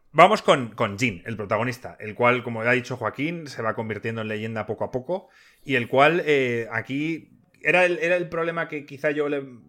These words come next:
estaba más preocupado contigo, Joaquín, y era el tema de, de la progresión de Jin desde un noble samurái hasta, hasta un ninja, llamémoslo así.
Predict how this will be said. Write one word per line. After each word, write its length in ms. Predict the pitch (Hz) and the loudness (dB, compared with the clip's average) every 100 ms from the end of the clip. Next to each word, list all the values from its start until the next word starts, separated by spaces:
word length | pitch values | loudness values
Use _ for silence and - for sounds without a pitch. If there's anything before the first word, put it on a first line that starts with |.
| - | -20
estaba 220 | 131 151 | -6 -2
más 160 | 151 147 | -2 -2
preocupado 460 | 151 135 127 139 131 | -2 -2 4 4 4
contigo, 380 | 123 143 143 | 0 -2 -2
Joaquín, 320 | 131 123 135 135 | -4 -4 -4 -4
y 40 | |
era 100 | 131 | -4
el 80 | 127 | -4
tema 220 | 131 135 | -4 -2
de, 260 | 131 101 95 | -2 -4 -8
de 420 | 101 110 101 101 | -12 -10 -8 -6
la 120 | 104 | -4
progresión 560 | 110 101 101 - 131 131 | -4 -4 -6 -6 -6 -4
de 120 | 117 | -6
Jin 320 | 123 135 151 _ _ _ - | -6 -6 -10 _ _ _ -16
desde 300 | 110 98 107 | -12 -8 -6
un 140 | 120 | -2
noble 240 | 123 123 120 | 0 0 -2
samurái 500 | 123 117 110 120 131 | -4 -4 0 0 0
hasta, 680 | 117 - 104 95 90 69 101 | -4 -6 -6 -6 -8 -14 -16
hasta 320 | 101 - 98 | -14 -8 -6
un 640 | 101 110 107 107 104 101 _ _ - | -6 -8 -12 -14 -14 -16 _ _ -8
ninja, 440 | 120 110 92 82 | -6 -4 -8 -10
llamémoslo 360 | 101 110 107 104 | -6 -4 -4 -8
así. 260 | - - | -10 -16